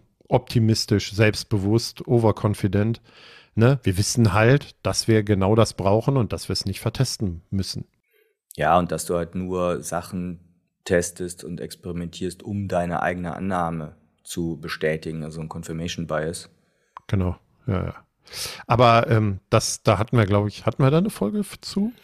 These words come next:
Speaker 1: Ich glaub, ja. Müssen wir mal
Speaker 2: Ich glaube
Speaker 1: nachgucken.
Speaker 2: nicht.
Speaker 1: Wir wissen schon nicht mal,
Speaker 2: <laughs>
Speaker 1: wir wissen schon nicht mal mehr, welche
Speaker 2: Nee,
Speaker 1: Themen
Speaker 2: ich
Speaker 1: wir hier
Speaker 2: glaube
Speaker 1: alle
Speaker 2: nicht.
Speaker 1: besprochen
Speaker 2: Ich glaube
Speaker 1: haben.
Speaker 2: nicht.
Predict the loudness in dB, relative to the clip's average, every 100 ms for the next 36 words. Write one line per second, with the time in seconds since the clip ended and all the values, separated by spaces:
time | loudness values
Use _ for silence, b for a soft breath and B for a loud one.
0 | -16 -14 -6 -6 -2 0 4 4 4 2
1 | 2 2 4 4 4 4 6 4 4 0
2 | 0 2 2 4 6 8 6 6 4 4
3 | 0 -4 -4 0 0 0 0 2 4 2
4 | 2 2 4 2 0 -2 4 4 4 2
5 | 0 0 -2 -2 -4 -2 -2 2 2 0
6 | -6 -16